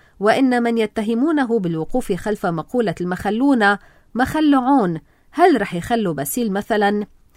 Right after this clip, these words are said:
وعن خطاب عون قال جعجع: لم أستغرب ما ورد فيه للحظة، الرجل هو هو، منذ تعرفت إليه عن كثب عام ألف وتسعمية وستة وثمانين لم يجري إعادة قراءة لمساره السياسي،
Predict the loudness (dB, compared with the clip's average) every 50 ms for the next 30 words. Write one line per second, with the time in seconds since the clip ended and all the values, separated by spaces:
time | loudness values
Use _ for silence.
0 | _ _ _ 0 2 2 4 2 0 -2 -4 -6 -4 0 2 2 2 2 0 -2
1 | 0 0 2 2 0 0 -2 -4 -4 -8 _ -8 -4 -2 -2 0 0 0 2 2
2 | 2 2 2 2 0 0 0 -2 _ -16 _ _ _ 0 2 2 2 2 0 -2
3 | -2 0 0 0 2 2 0 0 0 0 -2 0 0 0 0 0 0 -2 -4 -4
4 | -2 -2 -2 0 0 0 0 0 0 -2 -2 -4 -4 -4 -4 -4 -6 -10 _ _
5 | _ -6 -4 -2 0 0 -2 0 0 2 2 2 2 2 0 0 2 2 2 2
6 | 2 2 0 -4 _ _ -8 -4 -2 0 0 0 0 -2 -2 -4 -2 -2 -4 -4
7 | -4 -4 -4 -4 -2 -2 -2 -2 -2 -4 -4 -6 -6 -6 -6 -6 -2 0 0 0
8 | 0 0 -2 -2 -2 -2 -4 -6 -6 -6 -8 -6 -6 -6 -4 -4 -2 -2 -2 -4
9 | -4 -6 -6 -4 -6 -4 -4 -4 -4 -2 2 2 2 2 2 0 -4 -8 _ _
10 | -20 _ _ -2 0 0 2 2 2 0 0 0 -2 -2 -2 -2 -2 -2 -2 -2
11 | -2 -4 -4 -4 -6 -4 -4 -4 -2 0 0 0 0 0 -2 -4 -4 -4 -4 -2
12 | -2 -2 -2 -2 -2 -4 -6 -6 -8 -8 -8 -8 -8 -6 -4 -2 -2 -2 -2